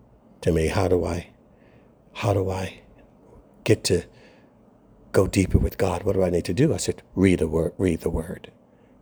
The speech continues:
His next question was, "What else?" What do you mean, what else? Do you really want to know what else? I could absolutely barrage you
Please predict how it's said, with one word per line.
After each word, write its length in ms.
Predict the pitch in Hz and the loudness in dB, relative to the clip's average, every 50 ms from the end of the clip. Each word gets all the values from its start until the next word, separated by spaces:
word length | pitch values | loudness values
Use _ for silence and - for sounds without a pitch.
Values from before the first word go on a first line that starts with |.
| _ _ _ _ _ _ | _ _ _ _ _ _
His 220 | - - - 82 95 | -8 -6 -2 0 2
next 200 | 90 87 - - | 2 2 0 0
question 340 | - 101 85 - - 107 92 | -2 -2 -2 -2 -4 -6 -6
was, 140 | 90 - - - _ _ | -6 -8 -14 -20 _ _
"What 180 | - 147 156 135 | 0 0 2 4
else?" 440 | 156 185 175 - - - - - - _ _ _ _ _ _ _ _ _ - - | 4 4 2 2 -2 -8 -12 -12 -12 _ _ _ _ _ _ _ _ _ -4 -2
What 120 | - - | 0 0
do 40 | 101 | 2
you 40 | 104 | 0
mean, 200 | 117 110 107 95 | 0 0 0 0
what 120 | - 76 | -2 -4
else? 340 | 80 78 - - - - - - | -6 -6 -8 -12 -18 -20 -10 -4
Do 80 | - 98 | 0 2
you 120 | 98 92 | 2 2
really 260 | 90 98 123 151 170 | 2 2 2 0 0
want 180 | 180 185 185 - | -2 -2 -2 -2
to 80 | 156 | -2
know 160 | 151 147 143 127 | -2 -2 -2 -4
what 180 | 113 127 117 | -4 -4 -4
else? 320 | 113 113 117 117 - - - _ _ - - - - - - - - - | -4 -4 -6 -6 -10 -14 -16 _ _ -20 -20 -20 -20 -20 -20 -20 -4 2
I 140 | - 139 143 | 4 4 4
could 300 | 143 - - 117 92 - - - - - - - _ _ - | 4 2 -2 -2 -2 -4 -12 -20 -20 -20 -20 -20 _ _ -2
absolutely 1160 | 143 135 - - - _ - - - - 127 110 107 110 113 120 - - - 104 98 98 - - - - | -2 -2 -2 -4 -12 _ -8 -6 0 2 4 4 4 2 0 0 -2 -2 0 0 0 0 -2 -6 -12 -6
barrage 800 | - 98 101 95 90 87 90 98 117 120 110 90 80 76 - - | 0 4 4 4 4 4 4 2 2 2 0 -2 -2 -4 -6 -6
you 320 | 80 71 69 - - - | -4 -6 -6 -8 -10 -14